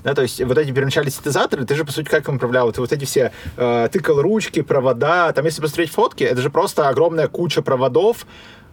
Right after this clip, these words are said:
м, который вот на тебя смотрит, и ты такой: «Блин, что с этим делать?» И если ты так, мог так случайно натыкать эти провода, что получалось что-то интересное и прикольное, то ты там был вообще, ты, ты считался самым крутым композитором.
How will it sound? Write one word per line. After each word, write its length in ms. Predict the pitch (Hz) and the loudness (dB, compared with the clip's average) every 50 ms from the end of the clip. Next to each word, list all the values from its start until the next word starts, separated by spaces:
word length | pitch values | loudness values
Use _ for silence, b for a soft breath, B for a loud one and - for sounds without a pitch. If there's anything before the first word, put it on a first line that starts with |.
| - - - - | -20 -20 -12 -8
м, 280 | 143 143 139 135 131 | -6 -4 -2 -2 -2
который 360 | 127 - 131 - 147 143 139 127 | -2 -2 0 0 2 2 4 2
вот 140 | 127 123 | 2 0
на 60 | - 127 | 0 -2
тебя 220 | - 123 131 131 | 0 2 2 0
смотрит, 360 | - - 147 156 208 202 170 | 0 0 0 2 2 2 2
и 40 | 147 | 2
ты 120 | 131 127 | 0 0
такой: 160 | 123 117 113 113 | 0 0 -2 -2
«Блин, 140 | 113 113 | -4 -4
что 200 | 107 - - - | -2 0 -2 -2
с 80 | - - | 0 0
этим 240 | 135 - - 120 110 | -4 -4 -4 -4 0
делать?» 340 | 113 113 110 107 101 95 B B B B B | 2 2 2 2 2 0 B B B B B
И 420 | - 139 139 139 139 135 135 135 135 | -2 -2 0 2 2 2 2 2 2
если 340 | 139 - 208 196 - 165 151 | 2 2 2 2 2 -2 -4
ты 420 | 139 - 190 202 185 160 113 101 - - - | -2 -2 -2 0 0 0 -2 -4 -6 -8 0
так, 280 | - 160 185 180 175 160 | 2 2 2 2 -2 -2
мог 300 | 151 151 175 175 - - | 0 2 2 2 0 0
так 240 | - 170 185 - - | 0 0 2 0 -2
случайно 540 | - 151 147 - - 165 170 165 151 143 | -2 -4 -2 2 4 2 2 4 0 -2
натыкать 360 | 139 135 - 185 151 170 156 160 | -2 0 -2 -2 0 0 -2 -2
эти 140 | 156 143 | -2 -2
провода, 380 | 147 127 135 135 135 135 151 147 | 0 0 0 0 2 2 0 0
что 160 | - - 151 | 0 -2 -4
получалось 460 | 131 - 139 139 - - 139 139 139 - | -2 0 0 0 2 2 2 2 0 0
что-то 320 | - 151 139 135 - 139 | 0 0 0 0 0 -2
интересное 560 | 135 123 - - 139 147 143 135 - - 135 | -2 -2 -2 0 2 2 0 0 -2 -4 -4
и 20 | 123 | -2
прикольное, 460 | 127 135 - - 160 196 220 190 151 | -2 -2 0 2 2 2 2 0 -2
то 140 | - - 113 | -4 -6 -6
ты 180 | - - 139 139 | -4 -2 -2 0
там 180 | - 139 131 | 0 0 0
был 160 | 127 127 127 123 | 2 0 2 0
вообще, 260 | 123 117 - - 107 | 0 -2 -2 -4 -2
ты, 180 | - 120 117 | -2 -2 -4
ты 180 | 110 139 123 127 | -4 -2 -4 -4
считался 300 | 123 - - 127 123 - | -2 0 0 0 0 0
самым 220 | - 131 127 123 117 | 0 -2 -2 -2 -2
крутым 260 | - 113 123 120 117 | -4 -4 -2 -4 -4
композитором. 640 | - - 117 110 127 117 101 113 110 - - 95 95 | -4 -4 -2 0 0 0 0 0 -2 0 -2 -2 -2